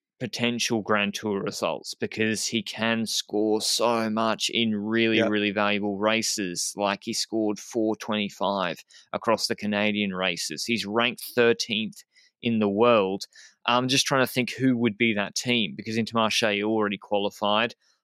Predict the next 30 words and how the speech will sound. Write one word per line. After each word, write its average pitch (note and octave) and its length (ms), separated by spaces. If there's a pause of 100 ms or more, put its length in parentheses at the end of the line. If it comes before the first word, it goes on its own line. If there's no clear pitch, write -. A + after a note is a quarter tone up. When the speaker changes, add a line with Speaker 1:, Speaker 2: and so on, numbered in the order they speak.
Speaker 1:
Lotto A2+ 760 (580)
don't A#2 260
have G#2+ 280
the G#2+ 80
money. C3+ 540 (300)
Israel, A#2+ 640
this F3 120
is - 60
the G3+ 80
problem C3+ 300
with A2+ 140
Israel, C3+ 440
Benji. A#2 460
They've A#2+ 160
just C#3 220
made B2+ 260
themselves A#2 500
such - 420
an A#2 200
unappealing A#2+ 840
destination. G#2+ 1160
Speaker 2:
Yeah. F3 300 (760)
Speaker 1:
Like, B2 280
with C#3+ 160
the A#2+ 140
equipment, D3 960
with A#2 680
the A2 120
scheduling, C#3+ 1200
with, G#2+ 300